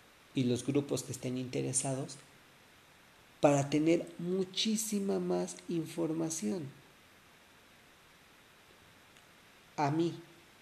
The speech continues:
en lo personal, esto se me hace muy importante, se me hace un avance tecnológico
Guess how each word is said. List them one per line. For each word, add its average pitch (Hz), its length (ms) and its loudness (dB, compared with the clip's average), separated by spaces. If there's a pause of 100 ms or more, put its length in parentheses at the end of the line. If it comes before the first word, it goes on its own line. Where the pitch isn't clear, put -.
(160)
en 127 160 0
lo 123 160 0
personal, 131 580 -2
esto 135 240 -6
se 135 140 -4
me 131 140 0
hace 135 260 -6 (600)
muy 165 220 6
importante, 135 760 -2
se 127 160 -4
me 127 120 -2
hace 131 220 -4
un 135 200 0
avance 127 400 -2
tecnológico 127 880 -2